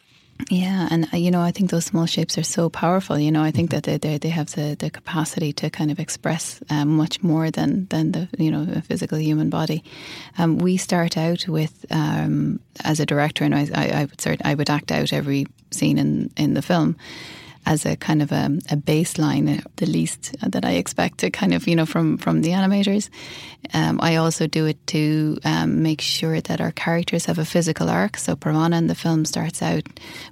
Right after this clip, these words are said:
Speaker 1: with a very, uh, certain type of physicality. She is somebody who very much wants to disappear in the space that she is, she inhabits or, or to inhabit the least amount of space.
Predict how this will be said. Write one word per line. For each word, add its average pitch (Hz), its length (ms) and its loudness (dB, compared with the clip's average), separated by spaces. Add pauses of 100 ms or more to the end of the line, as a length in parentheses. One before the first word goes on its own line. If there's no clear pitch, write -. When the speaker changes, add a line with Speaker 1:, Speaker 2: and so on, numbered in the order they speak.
Speaker 1:
with 156 120 2
a 147 60 2
very, 156 400 0 (120)
uh, 156 220 0
certain 156 640 0 (280)
type 151 200 -2
of 156 100 -6
physicality. 156 720 -2
She 151 200 -2
is 151 100 -4
somebody 147 340 0
who 160 80 -2
very 156 220 0
much 156 200 -2
wants 151 200 0
to - 80 -6
disappear 156 560 -2
in 156 200 2
the 151 80 -6
space 156 360 -2
that 180 140 -4
she 156 180 -4
is, 156 180 -4 (260)
she - 180 0
inhabits 156 440 2
or, 151 260 -2
or 156 180 -2
to - 140 -2
inhabit 156 440 0
the 170 80 -4
least 156 280 -2
amount 151 220 0
of 156 80 -4
space. 160 420 -4